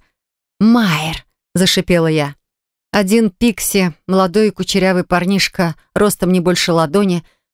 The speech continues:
взобрался по веткам и с интересом уставился на меня, присвистнув.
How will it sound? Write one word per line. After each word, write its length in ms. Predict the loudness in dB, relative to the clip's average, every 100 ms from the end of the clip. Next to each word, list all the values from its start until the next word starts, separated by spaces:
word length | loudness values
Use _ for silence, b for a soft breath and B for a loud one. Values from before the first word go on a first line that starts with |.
| -2
взобрался 560 | 0 2 0 0 -2
по 140 | -2 0
веткам 400 | 0 -2 -4 -4
и 120 | -4
с 120 | -2
интересом 520 | -2 0 0 0 -2
уставился 560 | -2 -2 -2 0 -2 -2
на 100 | 0
меня, 240 | 0 0
присвистнув. 720 | 0 -2 -2 -4 -4 -10 -12